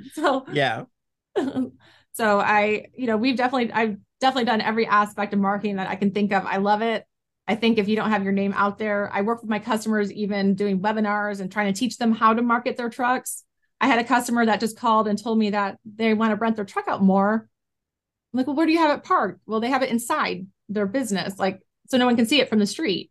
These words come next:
Speaker 1: or anything like that." And I'm like, "Well, that's not very good," you know? And I was like, so I made them, I personally made them a sign off Canva, you know, and shipped it to them that said, "Not renting trucks," to hang up. Like, <laughs> just, you,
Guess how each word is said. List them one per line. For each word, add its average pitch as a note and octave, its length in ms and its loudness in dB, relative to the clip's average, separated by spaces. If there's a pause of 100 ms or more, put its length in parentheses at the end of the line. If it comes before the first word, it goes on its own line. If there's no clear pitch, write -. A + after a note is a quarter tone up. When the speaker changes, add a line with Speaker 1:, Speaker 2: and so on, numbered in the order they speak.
(120)
Speaker 1:
or A#3+ 160 0
anything A#3 280 2
like A3 200 0
that." A3+ 280 2
And G3+ 160 -2
I'm G3 60 -4
like, G3+ 160 -8
"Well, A3+ 100 -6
that's E4 220 -4
not G4+ 160 -6
very D#4+ 160 -4
good," G3 400 2
you C4+ 100 4
know? G#3+ 100 2
And G3+ 140 0
I G#3+ 60 2
was A3+ 80 0
like, A3+ 220 -4
so B3+ 100 -2
I A3+ 80 2
made A#3 200 2
them, A3+ 200 -2
I G#3 60 -8
personally D#4 420 -2
made A#3 240 -2
them G3 340 0 (540)
a G3 80 0
sign G#3 560 2 (160)
off G#3+ 240 0
Canva, G#3 560 2
you G#3 60 -2
know, G3+ 80 0
and G3 120 -2
shipped A3 160 -4
it A3 100 -2
to A3+ 80 -4
them F#3+ 260 -4
that F#3 160 -6
said, G3 200 -4
"Not B3+ 240 2
renting C4 300 2
trucks," B3 440 -2
to G#3 100 -6
hang A#3+ 220 -2
up. - 260 -4
Like, F#3+ 120 2
<laughs> A3+ 120 -2
just, - 200 2
you, C#4+ 220 -2